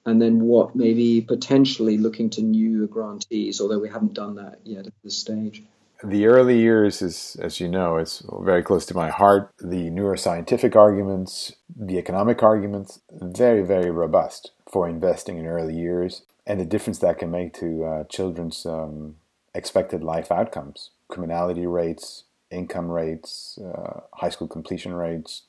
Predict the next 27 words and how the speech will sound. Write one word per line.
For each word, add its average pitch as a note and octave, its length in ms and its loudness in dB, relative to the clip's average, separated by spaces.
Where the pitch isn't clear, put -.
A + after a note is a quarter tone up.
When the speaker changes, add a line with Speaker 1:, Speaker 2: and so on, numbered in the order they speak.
Speaker 2:
divorce F2 420 -4
rates. E2 280 -8
There's, E2 280 -10
there's - 160 -14
a F2 60 -6
lot F#2 280 2
of, F#2+ 120 -6
a G2+ 60 0
lot G2 200 2
to - 80 -6
be F2+ 100 -2
said F2+ 280 -2
for F2+ 140 -2
what F2 180 0
happens F2+ 320 -4
in F2+ 80 -6
the E2+ 100 -4
early F2 260 0
years E2+ 280 -4
and D#2+ 100 -10
how, D#2+ 220 -8
how E2 80 -6
things E2 240 -8
shape E2 240 -4
up D#2+ 180 -4
later D#2+ 260 -6
on. E2+ 260 -4